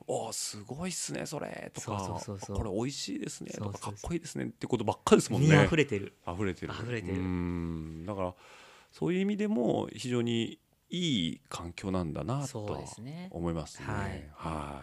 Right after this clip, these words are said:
Speaker 1: い。というわけでね、後半も盛り上がってまいりましたけども、
Speaker 2: はい。
Speaker 1: あ、あと最後のトピックスっていうかね、
Speaker 2: うん。
Speaker 1: えー、なんか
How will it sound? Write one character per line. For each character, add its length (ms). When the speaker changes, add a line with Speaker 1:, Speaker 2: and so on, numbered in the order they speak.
Speaker 1:
い。 60
と 80
い 60
う 20
わ 60
け 100
で 80
ね、 100
後 200
半 100
も 80
盛 180
り 40
上 60
が 40
っ 60
て 80
ま 80
い 20
り 60
ま 80
し 40
た 80
け 80
ど 120
も、 240
Speaker 2:
は 120
い。 40
Speaker 1:
あ、 80
あ 80
と 180
最 160
後 100
の 80
ト 120
ピ 80
ッ 40
ク 120
ス 140
っ 40
て 100
い 40
う 80
か 100
ね、 180
Speaker 2:
う 40
ん。 180
Speaker 1:
え 880
ー、 40
な 80
ん 20
か 160